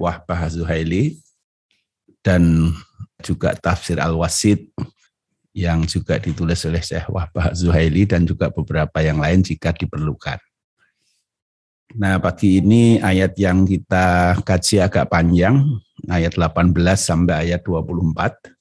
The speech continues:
Nah, karena itu nanti di dalam saya menyiapkan teks dari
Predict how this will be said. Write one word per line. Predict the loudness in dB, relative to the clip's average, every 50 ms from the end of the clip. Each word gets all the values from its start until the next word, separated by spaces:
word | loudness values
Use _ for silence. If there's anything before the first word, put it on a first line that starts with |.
| _ _ _ _ _ _ _ _ _ _ _ _ _ -8
Nah, | -8 -6
karena | -6 -6 -6 -4 -4 -4 -4
itu | -4 -4 -2 0
nanti | 0 0 0 0 -2 -2 -2
di | -2 -2 -2
dalam | -2 -4 -4 -2 -2 -2 -2 0 0 0 0 0 0 -2 -4 -6 -8 -10 -16 _ _ _ _ _ _ _ _ _ _ _ _ _ _ _ _
saya | -14 -12 -10 -8 -6 -4 -4 -4 -2 -2
menyiapkan | 0 0 0 0 0 -2 -4 -6 -8 -8 -6 -4 -2 0 0 0 0 0 -2 -4 -6 -8 -12 -16 -20 -20 -20 -20 -20 _ _ -20 -20 -20 _ _ _ _
teks | -4 -4 -4 -4 -4 -6 -6 -4 -4 -6 -6 -8 -10 -12 _ _ _ _ _ _ _ _ _ _ _ _ _
dari | _ -8 -6 -4 -4 -4 -4 -4 -2 -2 -2 -2 -2 -2 -2 -4 -6